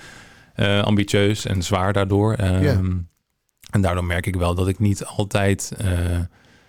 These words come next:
Speaker 1: de lange lont heb die ik zou willen, maar
Speaker 2: En hoe, hoe merk je dat dan? Ik bedoel, even, waar, waar, waar, wat irriteert je dan?
Speaker 1: Ehm,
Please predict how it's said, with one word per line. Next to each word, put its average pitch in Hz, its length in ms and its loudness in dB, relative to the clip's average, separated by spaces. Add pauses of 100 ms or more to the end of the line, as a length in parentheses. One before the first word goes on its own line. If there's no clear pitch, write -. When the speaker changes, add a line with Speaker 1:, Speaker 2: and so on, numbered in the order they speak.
(240)
Speaker 1:
de 104 280 0
lange 95 220 2
lont 98 260 2
heb 95 160 0
die 98 120 2
ik 92 100 -2
zou 101 260 0
willen, 101 320 0
maar 95 120 2
Speaker 2:
En 196 60 2
hoe, 208 240 2
hoe 208 140 2
merk 226 240 0
je 190 140 -2
dat 147 180 -2
dan? 226 220 -2
Ik 185 120 -6
bedoel, 165 200 2
even, 175 400 -2
waar, 156 340 0
waar, 160 200 0
waar, 151 200 -2
wat 170 160 -2
irriteert 175 500 0
je 160 80 0
dan? 185 280 0 (1600)
Speaker 1:
Ehm, 98 840 2